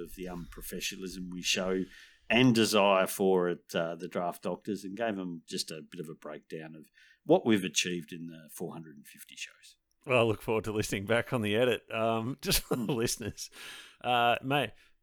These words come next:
Speaker 2: unprofessional to go take a piss mid-show, but, uh, I went down to the bottle shop. It was a, it was a scorching, scorching twenty-three degrees down here in Portland today.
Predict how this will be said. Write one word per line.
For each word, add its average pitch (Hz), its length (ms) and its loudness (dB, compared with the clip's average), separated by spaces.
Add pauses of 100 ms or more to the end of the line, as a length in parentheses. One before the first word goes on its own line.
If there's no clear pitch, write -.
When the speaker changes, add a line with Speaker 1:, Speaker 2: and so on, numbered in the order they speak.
(160)
Speaker 2:
unprofessional 101 640 0
to 87 80 -6
go 90 120 0
take 85 240 -4
a 87 40 -10
piss - 260 -2
mid-show, 113 480 0
but, 101 280 0 (400)
uh, 110 220 4
I - 40 0
went 143 180 4
down 143 180 4
to 101 60 2
the 104 80 0
bottle 107 160 4
shop. 101 300 0
It - 80 -4
was 117 160 4
a, 117 180 4
it - 60 -4
was 120 160 4
a 117 160 2 (320)
scorching, 147 760 6
scorching 160 560 4
twenty-three 107 520 0
degrees 98 420 2
down 98 220 -2
here 92 160 -4
in 87 80 -4
Portland - 400 -4
today. 95 380 0